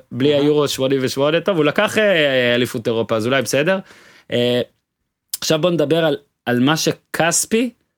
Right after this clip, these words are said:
Speaker 1: אה,
Speaker 2: נכון,
Speaker 1: יעשה
Speaker 2: שכחתי
Speaker 1: בארץ.
Speaker 2: שזה מה ששאלת, כן.
Speaker 1: מה
Speaker 2: אה,
Speaker 1: שכספי יעשה בארץ, כי כבר כן דיברנו על זה קצת, אבל עכשיו אפשר טיפה להרחיב. אם בן אדם, אם אנשים, אם אוהדי מכבי תל אביב,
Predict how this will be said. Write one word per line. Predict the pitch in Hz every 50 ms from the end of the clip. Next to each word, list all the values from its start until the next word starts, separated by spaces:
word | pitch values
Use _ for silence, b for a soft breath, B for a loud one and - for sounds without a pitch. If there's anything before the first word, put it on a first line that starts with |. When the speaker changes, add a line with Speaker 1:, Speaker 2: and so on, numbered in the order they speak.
| _ _ _ _ _ _ _ - 117
Speaker 1:
אה, | 123 123 120 123 120 120 120 117 107 - _ _ _ _ _ _ _ _ -
Speaker 2:
נכון, | 120 120 123
Speaker 1:
יעשה | 127 131 123 - - - 160 160
Speaker 2:
שכחתי | 139 139
Speaker 1:
בארץ. | 131 127 120 113 104 101 - -
Speaker 2:
שזה | 123 117 131 131
מה | 127 120
ששאלת, | - 131 - - 123 120 120 101 - - - -
כן. | - 139 123 113 - B B B B B - -
Speaker 1:
מה | 147 160
Speaker 2:
אה, |
Speaker 1:
שכספי | - - 160 113 117 147 170 180 175 - - - 220 220 233 220 - B B B B B B
יעשה | 135 139 139 - - 175 170
בארץ, | 147 156 151 165 190 208 208 - -
כי | - 147 151 - - _ -
כבר | - 131 139 127 -
כן | - 196 196 202 185
דיברנו | 185 160 185 185 190 190
על | 175
זה | 143 139
קצת, | - - - 202 190 - 175
אבל | 147 139
עכשיו | - - 175 170
אפשר | 151 - 180 170
טיפה | - 175 - 151 135
להרחיב. | 127 120 120 117 117 - 185 190 202 185 156 B B B B B B B B B B B _ _ _ -
אם | 196 220 226 220 180
בן | 190 180 165
אדם, | 160 147 156 170 170 160 127 123 131
אם | 165 190 202
אנשים, | 202 190 165 - - - 147 127 123
אם | 143 160 180
אוהדי | 180 175 170 180
מכבי | 170 165 - 170 170 165 165
תל | - 165 156 151
אביב, | 147 139 135 151 151 139 123 113